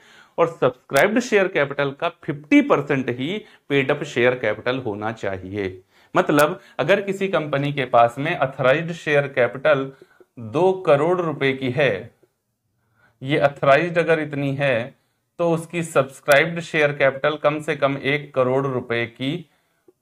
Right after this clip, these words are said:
होनी चाहिए और फिर उसकी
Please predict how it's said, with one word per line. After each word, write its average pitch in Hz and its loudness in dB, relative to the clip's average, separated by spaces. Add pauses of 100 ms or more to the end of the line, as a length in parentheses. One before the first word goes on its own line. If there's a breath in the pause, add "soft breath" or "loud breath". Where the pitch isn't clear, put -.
(100)
होनी 131 2
चाहिए 101 0 (300)
और 180 4
फिर 165 0
उसकी 135 -8